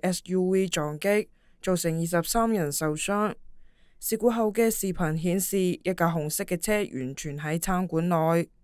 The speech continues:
周圍嘅牆壁同窗被毀。警方表示，司機冇受傷，店內受傷嘅二十三人傷勢從割傷到更嚴重嘅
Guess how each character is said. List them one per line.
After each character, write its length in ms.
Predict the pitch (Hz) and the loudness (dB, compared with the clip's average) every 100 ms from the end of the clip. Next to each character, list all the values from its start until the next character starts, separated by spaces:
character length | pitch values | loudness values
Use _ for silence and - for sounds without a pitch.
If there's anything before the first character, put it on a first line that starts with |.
| _ | _
周 200 | - 247 | 0 2
圍 200 | 262 196 | 6 4
嘅 280 | 160 180 180 | 4 4 4
牆 260 | 170 156 156 | 2 -2 0
壁 160 | 220 220 | 0 0
同 240 | 185 151 | -2 -4
窗 300 | 151 202 208 | -2 0 0
被 180 | 190 165 | 2 2
毀。 460 | 160 160 165 220 - _ _ _ | 4 4 4 2 -2 _ _ _
警 120 | 190 | -2
方 160 | 214 240 | 2 2
表 200 | 190 180 | 4 4
示， 360 | - 190 180 - | 4 6 6 6
司 240 | - 240 | 2 2
機 200 | 220 254 | 6 6
冇 200 | 240 190 | 6 4
受 240 | 170 170 160 | 4 2 2
傷， 400 | - 220 226 - - _ _ - | 4 4 4 0 -10 _ _ -4
店 180 | 190 185 | 0 4
內 160 | 170 | 4
受 220 | 170 180 | 4 2
傷 240 | 170 226 226 | 4 2 4
嘅 120 | 208 185 | 4 4
二 60 | 180 | 4
十 140 | 160 175 | 0 0
三 300 | - 220 214 | 2 4 4
人 200 | 165 131 | 2 2
傷 280 | - 214 | 2 2
勢 280 | 208 185 170 | 0 2 2
從 280 | 165 165 143 | 2 -4 -4
割 180 | - 180 | 0 0
傷 380 | 175 226 226 214 | 2 4 2 2
到 160 | 175 165 | 2 2
更 240 | - 165 | 2 0
嚴 180 | 160 143 | 0 -2
重 240 | 139 151 156 | -2 -2 0
嘅 180 | 175 | 2